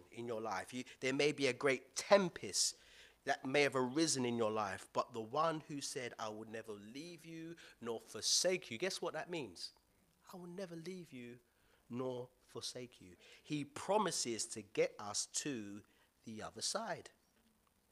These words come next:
And as I said, they were not in this particular storm because of disobedience. They were in this particular storm because of obedience. So whatever you're going through, it isn't necessarily because you did anything wrong.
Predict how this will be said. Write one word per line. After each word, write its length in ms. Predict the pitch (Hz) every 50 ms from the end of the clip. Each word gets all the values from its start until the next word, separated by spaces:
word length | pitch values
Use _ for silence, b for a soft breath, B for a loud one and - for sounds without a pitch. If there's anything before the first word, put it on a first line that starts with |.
| _ _ _ _ _ _ _ _ _ _ _ _ _ _ _ _ _ _ - - _ _ _ _ _ _ - B B B B B -
And 100 | 135 175
as 140 | 226 233 254
I 80 | 233
said, 400 | 220 - - 254 220 165 120 - B B B B B B B _ 127 120
they 160 | 170 190 196
were 160 | 180 175 175
not 300 | 170 180 208 240 247 -
in 160 | 214 202 202
this 160 | 196 190 - -
particular 560 | - - - - 196 180 - - 165 156 147
storm 580 | - - - - - 190 185 160 131 123 120
because 400 | 117 123 120 - - 147 139 127 131
of 120 | 123 113 110 - - _
disobedience. 920 | - 214 220 - - 160 131 - - 110 107 104 98 104 110 131 127 - -
They 160 | - 147 147
were 120 | 147 151
in 120 | 170 180 175
this 120 | 165 165
particular 460 | - - 156 - - 156 - - 156
storm 240 | 139 - 165 165 151
because 320 | 160 143 - 156 156 139
of 180 | 151 151 156 - B B B B B -
obedience. 460 | 165 180 170 160 196 233 233 180 -
So 80 | - 180
whatever 320 | 190 233 - 330 330 302
you're 120 | 285 277 269
going 280 | - 277 294 320 285 -
through, 160 | - 160 156
it 60 | -
isn't 180 | 277 302 311 247
necessarily 340 | 262 262 - - 233 202
because 220 | - - 214 185 147
you 60 | 139
did 160 | 151 190 196
anything 440 | 196 175 151 147 - 143 131 117 107
wrong. 420 | 127 165 180 - 165 208 269 302